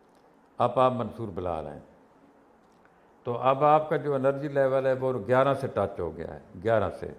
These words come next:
पहले आपका था बीस से, बीस वाला हिस्सा आपकी, यानी against था, वो against था।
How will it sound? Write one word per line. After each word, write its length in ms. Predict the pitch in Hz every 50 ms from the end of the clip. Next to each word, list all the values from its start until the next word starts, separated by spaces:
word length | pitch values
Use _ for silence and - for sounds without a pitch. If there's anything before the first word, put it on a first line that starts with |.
| - - - _ _ _ _ _ _ _ _ _ _ _ _ _ -
पहले 260 | 127 131 143 151 156
आपका 340 | 147 139 139 139 139 - 131
था 220 | - - 127 127
बीस 460 | 110 104 117 123 135 131 - - - -
से, 260 | 87 80 73 73 - - - - - - _ _ _ _ _ -
बीस 400 | 90 92 135 160 175 170 170 -
वाला 220 | 147 139 135 131 120
हिस्सा 680 | 117 123 120 - - 135 131 123 123 127 127 - - - - - - - _ _ -
आपकी, 720 | 113 117 120 120 - - - 123 117 117 113 110 107 104 110 107 107 95 101
यानी 120 | 104 110
against 520 | 113 107 104 104 131 151 151 143 127 92 -
था, 480 | - - - 90 80 76 73 - - - - _ _ _ _ _ _ _ _ _ -
वो 120 | 123 147
against 480 | 147 139 120 117 143 160 160 151 127 -
था। 440 | - - - 95 85 78 76 -